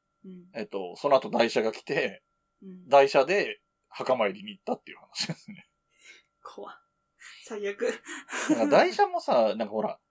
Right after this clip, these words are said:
Speaker 2: 今の車って微妙にちょっと色々違うじゃん。あの、
Speaker 1: 違いますね。
Speaker 2: 年式とかでもさ、その、
Speaker 1: うん。
Speaker 2: キーレスエントリーになってるかなってないかとかさ、
Speaker 1: うんうんうん。
Speaker 2: あと何？あの、センターライン踏むと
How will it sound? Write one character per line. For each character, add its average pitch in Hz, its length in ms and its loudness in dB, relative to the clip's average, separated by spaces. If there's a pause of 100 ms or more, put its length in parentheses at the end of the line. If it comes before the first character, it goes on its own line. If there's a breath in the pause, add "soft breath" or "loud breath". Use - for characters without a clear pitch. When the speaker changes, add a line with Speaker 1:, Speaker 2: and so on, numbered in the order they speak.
(180)
Speaker 2:
今 302 240 2
の 254 120 2
車 107 320 -2
っ - 40 -12
て 107 100 -6
微 120 180 -10
妙 277 220 -2
に 339 100 -12
ち - 120 -10
ょ 320 40 -8
っ - 100 -20
と 113 100 -6
色 127 160 2
々 170 140 -2
違 160 320 0
う 107 40 -4
じ 95 80 -10
ゃ 92 40 -12
ん。 - 20 -16 (520)
あ 110 100 -2
の、 104 180 -6
Speaker 1:
違 254 220 -2
い - 20 -4
ま 254 120 -6
す - 140 -18
ね。 180 120 -18
Speaker 2:
年 147 260 -2
式 - 220 -6
と 175 80 -2
か 120 120 -2
で 98 80 -12
も 98 100 -16
さ、 101 300 -2
そ - 160 -12
の、 98 240 -12 (180)
Speaker 1:
う 202 200 -20
ん。 - 20 -20
Speaker 2:
キ 139 180 -4
ー - 20 0
レ 135 80 6
ス 139 120 2
エ 131 40 0
ン 127 80 -6
ト 107 100 -2
リ 98 100 -6
ー - 20 -10
に 107 120 -8
な 131 120 6
っ - 60 0
て - 80 -8
る 101 80 -6
か 104 100 -2
な 117 80 2
っ - 80 -4
て 101 100 -6
な 98 80 -4
い 95 80 -6
か 101 120 -10
と - 80 -20
か - 100 -18
さ、 233 140 -4
Speaker 1:
う - 40 2
ん - 20 -2
う 180 340 -12
ん - 40 -18
う - 20 -20
ん。 - 60 -20 (420)
Speaker 2:
あ 117 140 -12
と 98 200 -12
何？ 101 420 -16 (240)
あ - 160 -8
の、 98 100 -12
セ 147 140 -6
ン 135 40 -8
タ 139 100 6
ー 135 60 8
ラ 135 120 6
イ 117 140 -2
ン - 20 -18
踏 - 140 -16
む 120 140 -4
と 113 300 -2